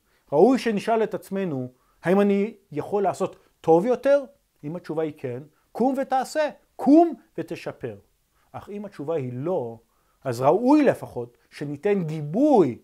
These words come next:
לאלה שעושים או מנסים לעשות. זו צורה אחת לדרוש על הנרות המנורה.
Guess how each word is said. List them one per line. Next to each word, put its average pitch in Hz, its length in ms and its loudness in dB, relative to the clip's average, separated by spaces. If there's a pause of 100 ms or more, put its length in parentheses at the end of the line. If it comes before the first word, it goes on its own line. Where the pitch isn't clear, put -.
(340)
לאלה 208 340 -4 (240)
שעושים 139 800 -10 (380)
או 165 80 -2
מנסים 170 640 -6
לעשות. - 460 -18 (920)
זו 226 240 -4
צורה 202 380 0
אחת 135 640 -4
לדרוש 139 460 -8
על 147 120 -4
הנרות 135 540 -6 (240)
המנורה. 135 580 -12